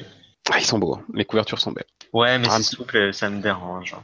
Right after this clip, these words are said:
Speaker 1: Un beau petit bandeau en bas et tout ça. A priori, les dos des bouquins, euh, ont été
Speaker 2: Ah, je les ai pas
Speaker 1: harmonisés.
Speaker 2: vus.
Speaker 1: Ils ont, ils ont, ils ont refait le... ils ont un peu revu leur, euh, leur, leur design pour le dos de leur T P B, euh, si on en croit ce qu'ils ont fait pour Titan's Hunt,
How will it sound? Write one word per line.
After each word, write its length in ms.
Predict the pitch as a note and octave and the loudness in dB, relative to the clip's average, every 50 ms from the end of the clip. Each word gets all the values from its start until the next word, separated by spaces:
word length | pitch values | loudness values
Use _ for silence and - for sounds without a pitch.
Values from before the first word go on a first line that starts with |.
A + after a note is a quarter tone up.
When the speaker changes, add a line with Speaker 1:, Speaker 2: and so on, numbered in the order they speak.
| - - - - - | -16 -18 -18 -8 -2
Speaker 1:
Un 100 | - G#2+ | 0 2
beau 220 | G#2+ G#2+ G#2+ C3+ C#3 | 2 2 2 2 0
petit 180 | - - C3 | 2 0 2
bandeau 300 | A#2 B2 B2 A#2+ A#2+ A#2+ | 2 2 4 4 6 6
en 120 | A#2 A#2 A#2 | 6 6 4
bas 320 | A2+ A#2 A2 A2 A2+ A#2 | 4 4 4 6 4 4
et 40 | A#2 | 2
tout 120 | - - | 0 -2
ça. 480 | - - - A2 A2 A2+ A2+ A2+ G#2+ F#2+ | -4 0 2 4 4 6 4 4 6 4
A 40 | G2 | 4
priori, 320 | - - B2+ A#2+ A#2 B2 C#3 | 2 2 2 4 4 4 4
les 140 | C3+ A#2+ | 4 4
dos 240 | A#2 A#2 C3+ C#3+ D3 | 4 4 4 4 6
des 100 | C3+ B2 | 4 2
bouquins, 460 | A#2 A#2+ B2 - C#3 C3+ C#3 C3+ B2 | 0 0 -2 2 2 4 4 6 6
euh, 120 | A#2+ A#2 A#2 | 6 6 6
ont 80 | A2 G#2+ | 4 4
été 180 | A2 - B2 | 4 4 4
Speaker 2:
Ah, 80 | A#2 A2 | 4 4
je 80 | A2 A2+ | 4 2
les 80 | A#2+ | 2
ai 20 | A#2+ | 2
pas 60 | A#2+ | 2
Speaker 1:
harmonisés. 300 | A#2 G#2 G2 G2+ A2+ B2 | 2 2 0 -2 -2 -2
Speaker 2:
vus. 40 | A#2+ - - - - - - - - - - - - - - - | -4 -6 -10 -10 -10 -10 -10 -10 -10 -10 -12 -12 -14 -16 -8 -6
Speaker 1:
Ils 160 | G#2 G2+ A#2 | -4 0 2
ont, 140 | A2 G#2+ G#2+ | 2 4 4
ils 160 | G#2 G#2 G#2 A2+ | 4 4 4 4
ont, 60 | G#2+ | 2
ils 160 | G#2+ G#2 A#2 | 4 4 4
ont 80 | A2+ G#2+ | 4 4
refait 360 | A2 A#2+ A2+ - - C3 B2+ | 4 2 0 2 2 2 4
le... 640 | A#2 A#2 A2 A2 A2 G#2+ A2 A2 A2 A2+ A2+ A2 G#2+ A2 A2 A2 | 4 4 4 6 6 4 4 4 4 4 2 2 0 -2 -4 -8
ils 140 | A#2 G2+ A2+ | -4 0 0
ont 40 | A#2 | 0
un 40 | A#2 | 2
peu 120 | C3+ C3+ | 4 2
revu 320 | A#2+ B2 B2 A#2+ A#2+ B2+ B2 | 4 4 4 2 2 2 4
leur, 200 | A#2+ A2+ A2+ A2 | 4 4 4 4
euh, 360 | G#2 G#2 G#2 G2+ G2+ G2+ G2+ G2+ G#2 G2+ G#2 G2+ G#2 G#2+ _ _ - - - _ - - - - - - - - _ _ | 4 4 4 4 4 2 0 -2 -6 -8 -12 -16 -20 -20 _ _ -4 -4 -4 _ -20 -18 -18 -18 -18 -18 -20 -20 _ _
leur, 260 | - - - - - | -4 -4 -4 -4 -2
leur 180 | - G2 G2+ G2+ | -2 -2 -2 0
design 480 | G#2 A#2 A2+ A#2 A#2 A2+ A2+ G#2+ G2+ | -2 -2 2 2 4 4 4 2 2
pour 180 | G2 - G2+ G2+ | 2 2 2 4
le 120 | G2+ G2 | 4 2
dos 220 | G2 G2 A2 A#2 A#2+ | 2 4 2 2 4
de 80 | A2 | 4
leur 140 | G#2+ G2+ G2+ | 2 0 0
T 120 | - - G#2+ | 0 -4 0
P 140 | - A2 | 0 0
B, 100 | G#2 G2+ | 2 4
euh, 220 | A#2 A#2+ A#2+ A2 G2 | 4 6 6 6 4
si 180 | - - - | 2 2 0
on 120 | G2+ G2+ G2+ | 2 2 2
en 100 | G2+ G2+ | 2 0
croit 300 | - - - A2+ A2+ A#2 | -2 -4 0 0 0 0
ce 80 | - | 0
qu'ils 180 | - - F#2+ G2 | -4 -2 0 0
ont 80 | F#2+ F#2 | 0 0
fait 260 | - - - G#2+ G#2 | -2 0 0 0 0
pour 220 | _ - G2 - | _ -8 -14 -2
Titan's 480 | - G#2 G#2 G2+ - G#2 G2+ G2+ F#2 - _ | 2 2 2 4 4 4 4 2 0 -2 _
Hunt, 300 | - G#2 G#2 G#2 G#2 G#2+ | 2 2 4 4 4 2